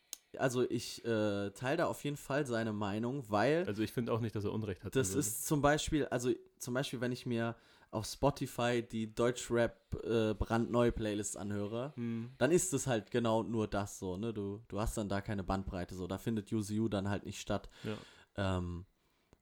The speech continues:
Speaker 1: und das sind ja dann schon irgendwie so die großen Sachen irgendwie so,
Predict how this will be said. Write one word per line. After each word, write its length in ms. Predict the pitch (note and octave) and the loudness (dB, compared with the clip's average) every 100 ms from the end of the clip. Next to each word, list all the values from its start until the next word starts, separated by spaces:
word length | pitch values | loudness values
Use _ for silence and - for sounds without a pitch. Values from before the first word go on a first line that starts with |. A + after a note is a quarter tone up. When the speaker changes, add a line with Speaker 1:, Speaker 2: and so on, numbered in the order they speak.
| - | -6
Speaker 1:
und 160 | G#2 | 2
das 140 | B2 - | 2 4
sind 100 | C#3+ | 4
ja 120 | B2 | 4
dann 140 | A#2 | 4
schon 200 | A#2 B2+ | 0 -2
irgendwie 260 | A2 A#2 A#2 | 0 0 0
so 160 | G#2+ G#2+ | 2 0
die 100 | A2 | 0
großen 460 | G2+ A#2+ B2 A#2 | 4 4 4 -2
Sachen 380 | G2+ F#2+ A2+ G2+ | -4 -6 -4 -4
irgendwie 340 | E2 G2+ F#2+ | -4 -6 -8
so, 160 | F#2 F#2+ | -8 -8